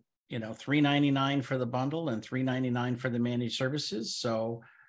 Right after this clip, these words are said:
uh, you get about eight hundred bucks a month, and it's not horrible,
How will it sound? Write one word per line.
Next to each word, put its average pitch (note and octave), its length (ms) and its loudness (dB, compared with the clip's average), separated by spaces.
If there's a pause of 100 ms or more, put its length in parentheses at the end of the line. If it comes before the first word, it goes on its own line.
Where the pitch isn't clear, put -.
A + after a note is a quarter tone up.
(160)
uh, A2+ 340 -2
you C3 180 -2
get C3+ 240 0
about C3+ 280 2
eight C#3 120 0
hundred C3+ 240 0
bucks C#3 300 -2
a C#3 40 0
month, E3+ 460 0
and D3 800 0
it's C#3 280 -6
not C3+ 180 0
horrible, D#3+ 600 0